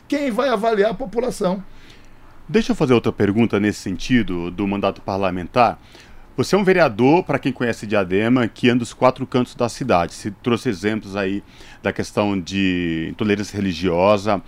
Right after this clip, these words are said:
Speaker 2: incentivo à cultura de matriz, religiões de matrizes africanas, de mulheres, racial. E eu sei também que o mandato tem uma participação muito ativa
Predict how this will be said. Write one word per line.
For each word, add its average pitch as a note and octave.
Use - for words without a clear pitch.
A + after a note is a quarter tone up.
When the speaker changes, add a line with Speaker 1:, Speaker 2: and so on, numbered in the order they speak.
Speaker 2:
incentivo A#2
à G#2+
cultura A2
de G2
matriz, G2
religiões G#2
de G2
matrizes G2
africanas, G2
de A2
mulheres, G#2
racial. A2+
E D#3+
eu F#3
sei F#3+
também F3+
que -
o F#3
mandato D3
tem D#3
uma D3
participação C#3
muito B2+
ativa D#3+